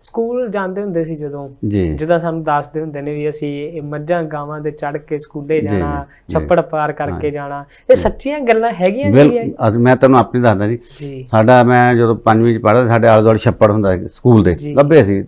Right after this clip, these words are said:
Speaker 2: ਬੋਰਡ ਲੱਗੇ ਹੋਏ ਸੀ, ਬੜ-, ਬ-, ਮਤਲਬ
Speaker 1: ਹਾਂਜੀ।
Speaker 2: ਉੱਥੇ ਹੀ ਪੜ੍ਹਨਾ। ਜਦੋਂ ਕਿਤੇ ਗਰਮੀ ਹੋਣੀ ਨਾ, ਕਈ ਵਾਰੀ ਅਸੀਂ ਛੱਪੜ 'ਚ ਵੜ ਕੇ ਨਹਾ ਲੈਣਾ।
Speaker 1: ਹਾਂਜੀ।
Speaker 2: ਫਿਰ ਅਸੀਂ ਹਾਈ ਸਕੂਲੇ ਚੱਲ ਗਏ, ਕਲਰਾ ਪਿੰਡ ਪੈਂਦਾ ਸੀ ਸਾਡੇ ਤੋਂ
Speaker 1: ਹਾਂਜੀ।
Speaker 2: ਦੋ ਢਾਈ ਕਿਲੋਮੀਟਰ 'ਤੇ।
Speaker 1: ਜੀ।
Speaker 2: ਤੇ ਉਹਨਾਂ ਟਾਈਮਾਂ 'ਚ ਕੋਈ ਸਾਈਕਲ ਤਾਂ ਹੁੰਦੇ ਨਹੀਂ ਸੀ, ਕਿਤੇ ਕਿਸੇ ਕੋਲ ਹੁੰਦੇ।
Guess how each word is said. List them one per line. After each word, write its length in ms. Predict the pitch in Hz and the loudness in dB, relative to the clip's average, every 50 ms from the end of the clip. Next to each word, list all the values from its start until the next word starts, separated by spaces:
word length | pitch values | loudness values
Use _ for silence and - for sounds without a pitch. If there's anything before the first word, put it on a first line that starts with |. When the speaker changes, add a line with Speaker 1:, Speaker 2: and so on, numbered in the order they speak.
| - | -8
Speaker 2:
ਬੋਰਡ 280 | 107 107 113 123 135 131 | -4 0 2 2 4 4
ਲੱਗੇ 200 | 120 107 95 95 | 4 2 2 2
ਹੋਏ 120 | 101 101 | -2 -2
ਸੀ, 80 | 98 120 | -2 -4
ਬੜ-, 220 | 110 104 104 107 | -2 -2 -2 0
ਬ-, 200 | 107 113 - - | 0 -2 -4 -2
ਮਤਲਬ 160 | 107 101 95 - _ _ - - - - - 147 | -4 -4 -6 -6 _ _ -20 -20 -20 -20 -20 -18
Speaker 1:
ਹਾਂਜੀ। 140 | 139 135 | -8 -2
Speaker 2:
ਉੱਥੇ 240 | 139 139 131 143 143 | 0 0 2 4 2
ਹੀ 60 | 135 | 4
ਪੜ੍ਹਨਾ। 420 | 127 110 110 113 131 131 120 107 98 - _ _ _ _ _ | 4 4 4 6 6 4 4 2 0 -4 _ _ _ _ _
ਜਦੋਂ 300 | 104 110 110 117 120 113 | 2 4 6 6 6 6
ਕਿਤੇ 200 | 117 113 117 117 | 6 6 4 4
ਗਰਮੀ 320 | 101 104 104 101 104 110 107 | 4 4 2 4 4 2 2
ਹੋਣੀ 200 | 110 110 113 123 | 2 2 2 4
ਨਾ, 140 | 135 139 | 4 2
ਕਈ 140 | 123 120 117 | 2 2 2
ਵਾਰੀ 240 | 110 110 107 107 107 | 4 4 2 2 0
ਅਸੀਂ 340 | 101 110 113 110 107 78 101 | 0 -2 -4 -4 -4 -6 -6
ਛੱਪੜ 280 | - 107 92 87 104 | -8 -8 -4 -2 0
'ਚ 20 | 107 | 2
ਵੜ 180 | 107 104 98 | 2 2 2
ਕੇ 80 | 95 110 | 2 0
ਨਹਾ 160 | 110 110 101 | 2 2 2
ਲੈਣਾ। 260 | 82 73 76 78 - - - _ _ 151 | 2 0 -4 -6 -10 -12 -16 _ _ -18
Speaker 1:
ਹਾਂਜੀ। 340 | 143 139 135 131 131 131 127 _ _ _ _ _ - | -16 -16 -16 -16 -18 -20 -20 _ _ _ _ _ 4
Speaker 2:
ਫਿਰ 160 | 127 127 127 | 6 6 6
ਅਸੀਂ 240 | 131 131 127 123 104 95 | 6 6 4 2 2 0
ਹਾਈ 180 | 104 104 107 104 | 2 2 2 0
ਸਕੂਲੇ 340 | - - 120 113 107 113 107 | 0 0 0 4 4 4 4
ਚੱਲ 200 | 104 110 104 101 | 4 2 4 4
ਗਏ, 100 | 107 101 | 2 0
ਕਲਰਾ 340 | - 104 98 92 95 95 | 2 0 0 2 0 -2
ਪਿੰਡ 260 | 95 - - 90 90 85 | -2 -2 -2 -4 -4 -4
ਪੈਂਦਾ 300 | 90 90 85 78 82 80 | -4 -4 -4 -4 -4 -4
ਸੀ 160 | 95 120 131 - | -6 -8 -10 -8
ਸਾਡੇ 200 | 156 92 90 92 | -6 -6 -6 -4
ਤੋਂ 140 | - 107 101 92 | -6 -6 -6 -6
Speaker 1:
ਹਾਂਜੀ। 120 | 71 101 | -6 -4
Speaker 2:
ਦੋ 120 | 101 104 | -4 -2
ਢਾਈ 180 | 98 - - 104 | 2 4 4 4
ਕਿਲੋਮੀਟਰ 400 | 82 85 85 80 85 82 78 78 | 2 0 -2 -2 -4 -4 -6 -8
'ਤੇ। 140 | - - 85 | -8 -10 -12
Speaker 1:
ਜੀ। 440 | - _ - 147 143 143 - - - | -12 _ -18 -20 -20 -18 -20 -8 -2
Speaker 2:
ਤੇ 80 | 127 | 2
ਉਹਨਾਂ 220 | 135 143 165 170 156 | 4 6 6 6 6
ਟਾਈਮਾਂ 260 | 165 165 175 170 160 | 6 6 6 6 4
'ਚ 20 | |
ਕੋਈ 220 | 165 160 175 170 151 | 4 2 2 0 2
ਸਾਈਕਲ 360 | - 147 135 127 135 147 131 | 4 4 4 4 4 0 2
ਤਾਂ 120 | - 139 | 2 2
ਹੁੰਦੇ 240 | 123 127 127 131 139 | 2 2 2 4 4
ਨਹੀਂ 140 | 135 139 123 | 4 4 2
ਸੀ, 120 | 127 127 | 0 -6
ਕਿਤੇ 360 | - - 143 131 143 139 139 | -4 -4 0 2 2 2 2
ਕਿਸੇ 280 | 135 135 131 120 117 120 | 2 0 -2 0 0 -2
ਕੋਲ 120 | 110 117 | -2 -2
ਹੁੰਦੇ। 180 | 107 104 101 107 | -2 -2 -2 -4